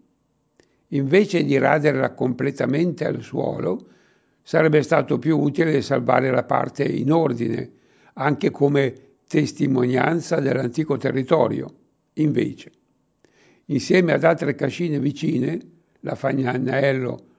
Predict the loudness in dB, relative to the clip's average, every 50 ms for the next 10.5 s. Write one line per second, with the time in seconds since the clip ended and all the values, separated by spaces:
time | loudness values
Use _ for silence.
0 | _ _ -6 -2 0 0 2 2 2 0 0 0 0 -2 -2 -6 -12 -14 -14 -14
1 | -14 -18 _ _ _ _ _ _ _ -2 0 2 2 2 2 2 2 0 -2 -2
2 | -2 -2 -4 -2 -2 -2 0 0 0 0 0 0 0 0 0 -2 -4 -10 -20 _
3 | _ _ _ _ _ _ _ _ -6 -4 -2 0 -2 -2 0 -2 -2 0 0 0
4 | 0 0 -2 -2 0 0 0 -2 0 -2 -4 -2 -2 -2 -2 -2 -4 -2 -2 -2
5 | -2 -4 -4 -2 -2 -2 -2 -2 -4 -4 -4 -4 -6 -6 -6 -6 -6 -4 -4 -6
6 | -8 -10 -12 -18 _ _ _ _ _ _ _ _ _ _ _ _ _ _ _ _
7 | _ _ _ _ _ _ _ _ _ _ _ _ _ _ 0 2 2 2 0 2
8 | 2 4 4 4 4 2 2 2 2 2 4 2 2 2 0 0 0 -2 -2 -2
9 | -2 -2 -2 -2 0 -2 -2 -2 -2 -4 -4 -2 -2 -4 -2 -4 -6 -4 -4 -6
10 | -4 -4 -6 -8 -8 -10 -10 -12 -12